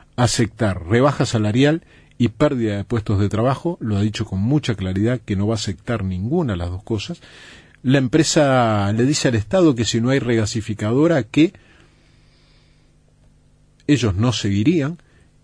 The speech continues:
y los organismos del Estado han respondido bien, en el sentido que esto es un servicio público y que el Estado lo va a asegurar,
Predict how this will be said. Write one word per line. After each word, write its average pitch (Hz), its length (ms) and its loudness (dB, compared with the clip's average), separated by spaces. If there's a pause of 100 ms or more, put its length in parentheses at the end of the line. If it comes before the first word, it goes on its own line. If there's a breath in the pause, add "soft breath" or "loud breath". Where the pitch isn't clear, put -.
y 135 640 4
los 143 220 -2
organismos 196 380 0
del 165 100 2
Estado 220 440 -2
han 175 120 -2
respondido 160 600 -2
bien, 160 320 0 (380 soft breath)
en 135 100 0
el 120 80 0
sentido 156 500 0
que 131 80 0
esto 143 160 -2
es - 80 -2
un 113 100 -2
servicio 117 380 -2
público 160 380 -2
y 107 60 0
que 107 80 0
el 98 60 0
Estado 196 400 0
lo 120 140 2
va 131 80 2
a 135 40 -2
asegurar, 98 540 -2